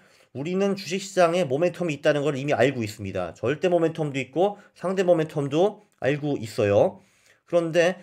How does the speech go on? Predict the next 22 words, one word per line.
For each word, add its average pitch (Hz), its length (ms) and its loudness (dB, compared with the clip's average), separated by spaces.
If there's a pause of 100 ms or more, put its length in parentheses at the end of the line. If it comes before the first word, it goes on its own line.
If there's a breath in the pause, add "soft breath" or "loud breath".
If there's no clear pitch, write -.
(180 loud breath)
개별주뿐만이 185 920 0
아니라, 113 540 0
그리고 151 240 -6
심지어 160 380 -4
지수만 214 480 -4
그런 165 160 0
것이 127 240 2
아니라 120 400 2 (220 loud breath)
전략 202 420 4
자체에도 202 680 0
그 180 140 -4
모멘텀이 160 460 -2
통합니다. 101 560 -2 (320 soft breath)
"와우, 110 440 4 (320 loud breath)
그 - 140 -10
저피비어 180 500 0
전략이 143 400 2
지난달에 151 380 0
엄청 120 240 -2
잘 120 160 0
먹혔네." 131 640 4
하면은 165 520 -2